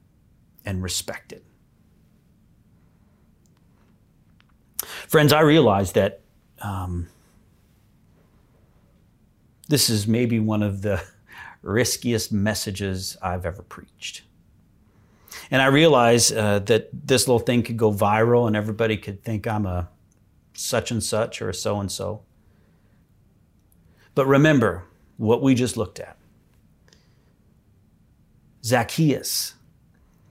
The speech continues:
was the personification of oppression. He would have been equivalent to a Ku, Ku Klux Klan member in that time and place and culture and society.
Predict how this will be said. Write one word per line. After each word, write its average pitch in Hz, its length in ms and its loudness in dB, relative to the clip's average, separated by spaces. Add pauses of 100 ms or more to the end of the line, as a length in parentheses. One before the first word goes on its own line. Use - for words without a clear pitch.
(100)
was 110 220 -2
the 113 80 -2
personification 117 1300 -4 (220)
of 104 220 -4
oppression. - 640 -8 (2250)
He 151 220 0
would 147 200 4
have 123 120 0
been 123 140 2
equivalent 110 520 -2
to 117 120 -6
a 104 40 -4
Ku, 127 320 -6 (100)
Ku 151 160 -4
Klux - 340 -10
Klan 113 400 -2
member 104 420 -2 (320)
in 107 160 -2
that 104 240 -4
time 113 360 -4
and 113 120 -8
place 107 320 -6
and 107 140 -8
culture 104 340 -10
and 104 100 -10
society. 98 600 -6